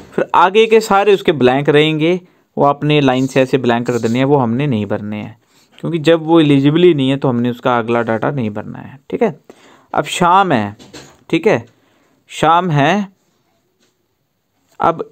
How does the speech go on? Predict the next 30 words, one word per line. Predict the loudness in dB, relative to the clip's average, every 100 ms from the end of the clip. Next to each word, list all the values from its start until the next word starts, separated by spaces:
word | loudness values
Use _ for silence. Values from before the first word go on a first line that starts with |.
| 0
इनमें | 2 4 2
से | 4 4 4 2 -2
जैसे | -2 2 4 4 4 -4 _ _ _ _ _ _ _ _ _ _ 0
कोई | 4 4
भी | 0
चीज़ | -2 -2
वो | 0
फाउंड | 0 2 2
नहीं | 0
करता, | 0 -2 -4 -8 -8 -8
तो | -2
यहाँ | 0
पे | 2 2 0 -2 _ _ -4
यस | 0 0 0
आ | -4
जाएगा | -4 -6 -6 -12
शाम | -10 -4 -4 -4
के | -10
लिए, | -10 -12 -16 -14
ठीक | -8
है। | -8 -8 _ _ _ _ _ -4
अगर | -2 0
शाम | 0 0 -2
के | 0
लिए | 0
यहाँ | 2 0
पे | 0 0
यस | 0 0
आ | -2
गया, | -2 -2 -4